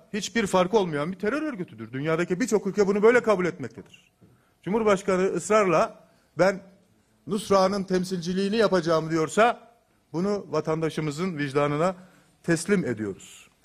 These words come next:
Musul ve Şam Fatihi diye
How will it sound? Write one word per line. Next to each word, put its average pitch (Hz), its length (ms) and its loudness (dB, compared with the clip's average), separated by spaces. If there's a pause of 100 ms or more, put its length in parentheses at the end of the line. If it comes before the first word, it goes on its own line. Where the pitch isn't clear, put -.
(680)
Musul 247 380 4
ve 202 120 6
Şam 269 340 2
Fatihi 214 840 0 (280)
diye 180 340 4